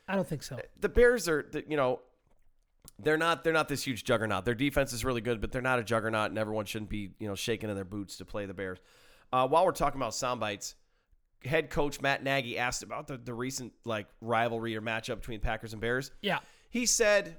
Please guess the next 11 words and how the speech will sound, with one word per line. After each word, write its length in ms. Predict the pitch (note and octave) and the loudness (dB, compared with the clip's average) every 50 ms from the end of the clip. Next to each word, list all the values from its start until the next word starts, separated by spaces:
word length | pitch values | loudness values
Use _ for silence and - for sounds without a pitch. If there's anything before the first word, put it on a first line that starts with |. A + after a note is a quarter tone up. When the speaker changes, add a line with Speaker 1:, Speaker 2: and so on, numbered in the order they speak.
| - - | -16 -10
Speaker 2:
something 320 | - - G#3+ G#3 F3+ G3+ | -4 -2 -2 -2 -2 -4
along 200 | G3 G3 F#3 F3+ | 0 0 0 0
the 80 | E3 D#3 | 0 0
lines 280 | D3+ C#3+ C#3 C#3 C3 | 2 4 2 2 0
of, 140 | C3+ B2+ G#2+ | -2 -4 -2
Rob 200 | C#3 C#3+ D3+ C#3 | 0 0 2 0
Demovsky 400 | D3 C#3 C#3 C3+ C3 - - B2+ G#2+ | 2 4 4 4 4 2 -2 -8 -6
tweeted 300 | - C3 B2+ A#2 A2+ A2+ | -4 -4 -4 -2 -2 -2
it 100 | A2+ A2 | 0 0
out. 260 | A2 G#2 G#2 F#2 - _ _ _ _ _ _ _ _ _ _ _ _ _ _ _ _ - - - | 0 0 0 -2 -6 _ _ _ _ _ _ _ _ _ _ _ _ _ _ _ _ -20 -8 -2
Um, 300 | G#2+ A2+ A2+ G#2+ G#2+ G2+ | 2 4 4 4 2 0